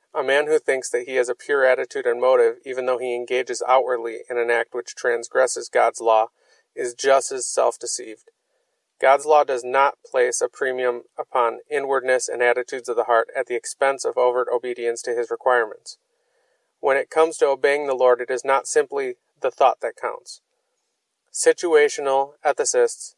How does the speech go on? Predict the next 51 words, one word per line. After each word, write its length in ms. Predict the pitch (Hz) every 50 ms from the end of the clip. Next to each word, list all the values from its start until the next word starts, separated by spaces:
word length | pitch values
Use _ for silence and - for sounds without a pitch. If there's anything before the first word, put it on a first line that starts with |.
| _ _ _ _ _ _ _
who 100 | 139 127
say 240 | - - 147 135
a 80 | 131 127
man 300 | 123 135 139 135 139 135
can 160 | - 139 127
act 320 | 123 127 131 131 - - 139
out 140 | 131 127
of 100 | 127 120
love 300 | 123 123 135 135 131 -
to 120 | - - 143
God 380 | 127 135 127 120 117 123 120 - -
and 160 | 135 123 123
love 220 | 127 127 131 - -
to 140 | - 135
his 140 | 131 120 110
neighbor 340 | 127 127 127 123 117 117 117
when 160 | 117 120 117
he 100 | 120 117
commits 320 | - - 120 127 123 - -
adultery 480 | 123 - 131 131 127 - - - 127
with 180 | 120 123 117 -
his 140 | 120 - -
neighbor's 360 | 127 123 120 120 117 - -
wife 320 | 123 120 113 110 107 - _ _ _ _ _ _ _
still 360 | - - - 156 147 147 135
stand 360 | - - 151 139 135 135 131
condemned 480 | - 127 123 120 127 131 135 139 135 -
by 180 | 135 131 127
God 340 | 120 127 123 117 120 120 120
and 100 | 113 113
his 160 | 117 113 113
word 320 | 127 123 131 135 135 131 123
on 140 | 117 110
the 80 | 110 110
final 320 | - - 117 117 117 117
day. 260 | 113 113 113 110 107 107 - _ _ _ _ _ _ _ _ _ _ _
This 140 | - 156 -
should 180 | - - 165 147
be 160 | 151 151 -
obvious 540 | - 143 143 147 139 147 135 123 117 - -
to 100 | - 135
most 260 | 123 123 120 - -
born-again 440 | - 131 131 131 127 127 127 127 120
Christians. 580 | - 127 120 - - - 107 101 98 - - - _ _ _ _ _ _ _ _ _ _ _
They 160 | 147 139 139
know 220 | 143 143 139 139
that 240 | 135 135 123 120 117
walking 400 | 131 135 135 139 - 151 143 135
by 140 | 131 127 123
the 80 | 123
Spirit 520 | 120 - - - 139 139 131 120 110 -